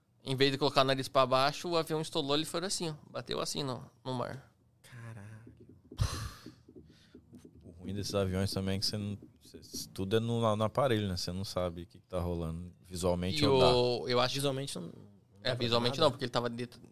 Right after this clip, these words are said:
Speaker 1: tava de noite, tava dentro da tempestade.
Speaker 3: Caraca.
Speaker 1: E, e nesse voo específico, o copiloto, ele tava tentando fazer alguma coisa, tava mantendo, tava segurando o avião com o nariz pra cima.
Speaker 3: Ah, é o Air France?
Speaker 1: É o Air France.
Speaker 3: Eu lembro disso.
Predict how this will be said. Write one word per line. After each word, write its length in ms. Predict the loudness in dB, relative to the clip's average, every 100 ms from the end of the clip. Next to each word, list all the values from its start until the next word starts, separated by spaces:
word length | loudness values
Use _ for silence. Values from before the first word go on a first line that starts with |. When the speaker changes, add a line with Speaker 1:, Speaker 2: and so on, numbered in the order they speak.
| _
Speaker 1:
tava 200 | -2 0
de 120 | 2
noite, 280 | 2 0 0
tava 180 | 0 0
dentro 140 | 0
da 60 | -2
tempestade. 520 | -6 -6 -2 -2 -4 -14 _ _ _ _ _ _ _ _ _ _ _ _ _ _
Speaker 3:
Caraca. 540 | -10 -6 -6 -8 -12 -20 -18 0
Speaker 1:
E, 60 |
e 220 | 2 4 6
nesse 280 | 6 4
voo 240 | 2 4 2
específico, 720 | 2 0 0 -4 -6 -8 -14
o 600 | -12 -2 2 2 0 -4 -10 _ _ _ _ _ _ -2
copiloto, 460 | 0 4 6 4
ele 80 | 4
tava 200 | 6 6
tentando 320 | 6 0 0
fazer 200 | 2 2
alguma 240 | 4 2 -2
coisa, 320 | 2 2 4
tava 160 | 4 6
mantendo, 460 | 4 2 -2 0
tava 180 | 0 2
segurando 380 | 2 2 2 6
o 40 |
avião 260 | 4 4 -2
com 120 | -2
o 40 | -2
nariz 240 | -2 0
pra 120 | 0
cima. 360 | 0 0 -2 -2
Speaker 3:
Ah, 160 | 4 6
é 60 | 6
o 80 |
Air 120 | 4 0
France? 520 | -2 -2 -2 -4 -10 -6
Speaker 1:
É 120 | 0
o 80 | 2
Air 80 | 2
France. 380 | 0 -4 -6 -14
Speaker 3:
Eu 60 |
lembro 180 | -14 -12
disso. 180 | -12